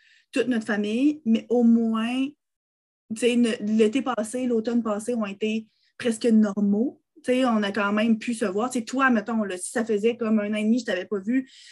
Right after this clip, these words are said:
ça, ça, j'aurais, tu sais, ça aurait été vraiment, vraiment difficile, mais tu sais, on s'est vu il y a pas si longtemps au moins, là. Tu sais, fait que comme c'est vraiment plate parce que c'est la symbolique derrière Noël qui est difficile, mais sinon, ça va quand même bien. Mais, euh, autre que ça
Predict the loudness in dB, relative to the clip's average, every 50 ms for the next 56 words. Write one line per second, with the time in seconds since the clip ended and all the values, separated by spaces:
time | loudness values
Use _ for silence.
0 | -20 -8 0 4 4 4 4 4 0 -2 -2 0 0 0 2 2 0 0 2 0
1 | 0 -2 -4 _ _ _ _ 0 2 2 2 2 0 0 0 -2 -2 -4 _ _
2 | _ 0 2 2 2 2 0 0 0 -2 -2 0 -2 -4 -4 -6 -8 -6 -4 -2
3 | 0 2 0 0 0 -2 -4 -4 -6 -8 -18 -14 _ -2 -2 0 0 0 0 2
4 | 4 4 4 4 2 0 -2 -4 -4 -4 -6 -4 0 2 2 2 0 0 -2 -2
5 | -2 -2 -2 -4 -6 -6 -6 -4 -4 -4 -4 -4 -4 -6 -10 -12 -14 _ _ -20
6 | -20 -20 _ -4 -2 0 0 0 -2 -2 -4 -4 -2 -2 -2 -2 -2 -2 -2 -2
7 | 0 -2 -2 -2 -2 -2 -4 -2 -4 -6 -6 -6 -4 -2 -2 -2 -2 -2 -4 -2
8 | 0 2 2 4 4 4 4 2 2 0 -2 -2 -2 -4 -4 -6 -6 -4 -4 -4
9 | -2 -2 -2 -4 -6 -12 -16 -16 -16 -16 -8 -4 -2 -2 -2 -2 -4 -10 _ _
10 | _ _ _ -2 -2 -2 -2 -2 -4 -4 -2 -2 -4 -4 -4 -6 -6 -6 -6 -6
11 | -6 -4 -4 -4 -4 -6 _ _ -20 -12 -2 4 6 6 8 8 8 6 6 4
12 | 2 0 _ 4 4 4 4 4 0 -4 -4 -2 -4 -6 -4 -4 -4